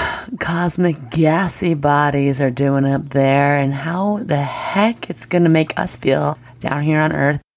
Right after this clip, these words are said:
and how we can work with this energy for more alignment, more ease, more authenticity, more abundance. Can I get an amen?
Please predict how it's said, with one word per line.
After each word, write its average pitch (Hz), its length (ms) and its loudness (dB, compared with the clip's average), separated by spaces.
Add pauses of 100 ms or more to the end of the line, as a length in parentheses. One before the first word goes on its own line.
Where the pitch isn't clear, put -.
and 160 100 0
how 165 160 2
we 160 100 -2
can 170 240 -2
work - 300 -2
with - 140 -6
this - 180 -8
energy 143 540 -4
for 208 120 -2
more 208 300 4
alignment, 127 600 0 (120)
more 180 280 -2
ease, 131 600 -4
more 175 180 0
authenticity, 139 840 -4 (260)
more 185 300 4
abundance. 131 1040 0
Can 175 180 2
I 165 40 0
get 160 160 -2
an - 100 -2
amen? 170 460 -6